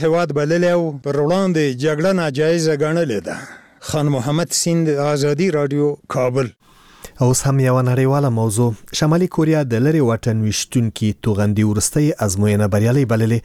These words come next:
Speaker 2: او متحدو ایالاتو ته یې خبرداری ورکړی چې د دې نوي ازمویل شوي توغندي په وسیله متحد ایالات په نښه کولی شي. په عین حال کې په ملګرو ملتونو کې د امریکا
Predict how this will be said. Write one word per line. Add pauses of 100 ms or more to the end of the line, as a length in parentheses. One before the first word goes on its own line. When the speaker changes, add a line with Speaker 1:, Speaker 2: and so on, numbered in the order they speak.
(480)
Speaker 2:
او
متحدو
ایالاتو
ته
یې
خبرداری
ورکړی (100)
چې (840)
د (200)
دې
نوي
ازمویل
شوي (100)
توغندي
په
وسیله (880)
متحد
ایالات (220)
په
نښه
کولی (100)
شي. (300)
په
عین
حال
کې
په
ملګرو
ملتونو
کې
د
امریکا